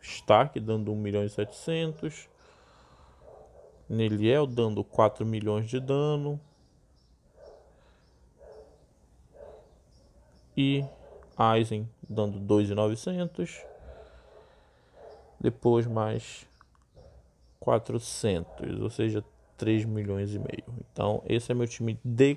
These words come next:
contra-ataque, beleza? Muito roubado, né? Então,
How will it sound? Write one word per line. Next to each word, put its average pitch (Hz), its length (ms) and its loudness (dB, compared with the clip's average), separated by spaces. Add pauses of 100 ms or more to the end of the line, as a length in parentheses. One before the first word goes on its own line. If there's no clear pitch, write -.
contra-ataque, 135 1080 -2
beleza? 117 500 2 (800)
Muito 110 460 -2
roubado, 117 480 4
né? 175 240 4 (1000)
Então, 160 580 0